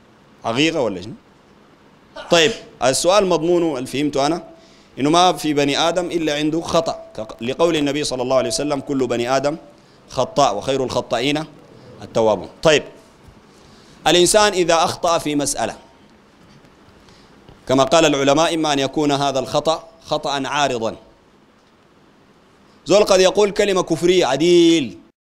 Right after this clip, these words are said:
فما يخرج من الإسلام وما يكفر،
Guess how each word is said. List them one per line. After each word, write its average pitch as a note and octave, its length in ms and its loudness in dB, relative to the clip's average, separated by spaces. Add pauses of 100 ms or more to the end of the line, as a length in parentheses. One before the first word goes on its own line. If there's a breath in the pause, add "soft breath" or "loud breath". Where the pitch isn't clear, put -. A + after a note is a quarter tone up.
(1400)
فما C#3 320 2
يخرج F3 320 2
من D3 140 -2
الإسلام C3+ 380 -2
وما B2+ 260 -4
يكفر، A#2 280 -8